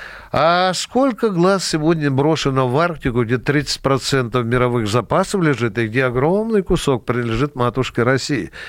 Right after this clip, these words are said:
Схватка началась. И там не будут с нас, с нами картонными сабельками за,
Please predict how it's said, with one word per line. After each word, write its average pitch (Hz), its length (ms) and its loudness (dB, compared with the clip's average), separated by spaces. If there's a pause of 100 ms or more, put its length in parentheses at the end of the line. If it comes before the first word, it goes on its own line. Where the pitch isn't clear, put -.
(140)
Схватка 175 640 0
началась. 117 720 -4 (600)
И 170 100 2
там 233 260 0
не 233 120 0
будут 240 460 2
с - 80 -6
нас, 160 280 2
с 135 220 -8
нами 156 280 2
картонными 131 600 -2
сабельками 123 840 -2
за, 135 340 2